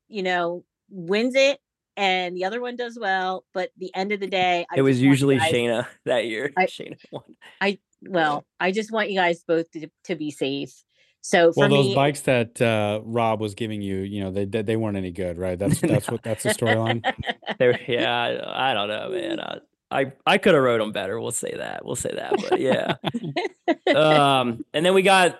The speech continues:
Speaker 2: we got a brother, we got a new brother-in-law a few years ago, and he's a pain in our ass, but he rides decent. Um,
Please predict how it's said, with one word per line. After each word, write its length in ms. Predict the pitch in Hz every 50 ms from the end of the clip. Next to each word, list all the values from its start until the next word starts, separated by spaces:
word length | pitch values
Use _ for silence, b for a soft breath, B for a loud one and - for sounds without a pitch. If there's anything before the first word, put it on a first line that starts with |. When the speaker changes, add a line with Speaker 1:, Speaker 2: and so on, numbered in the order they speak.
| _ -
Speaker 2:
we 120 | 156 165 165
got 120 | 180 180
a 200 | 175 151 135 - _ _ _ -
brother, 600 | 135 - 160 165 208 247 254 196 147 135 139 -
we 80 | 151 151
got 120 | 156 160 156 147 135
a 80 | 123 _ -
new 240 | 143 143 160 190 214
brother-in-law 840 | 151 151 156 170 202 226 208 165 151 143 135 135 143 156 165 170 151
a 40 | 131
few 200 | - - 156 147
years 320 | 143 143 143 147 151 143
ago, 400 | 147 139 147 147 151 156 165 175
and 280 | 160 139 123 120 120 - -
he's 200 | 127 147 190 190
a 80 | 160
pain 240 | 123 - 143 135 131
in 60 | 131
our 140 | 127 120 117
ass, 340 | 117 117 120 127 143 143 -
but 120 | - 127
he 100 | 160 208
rides 340 | 226 185 139 123 117 117 110
decent. 560 | 104 120 117 120 - - 135 139 147 147 -
Um, 560 | - 127 123 127 123 120 117 110 104 107 101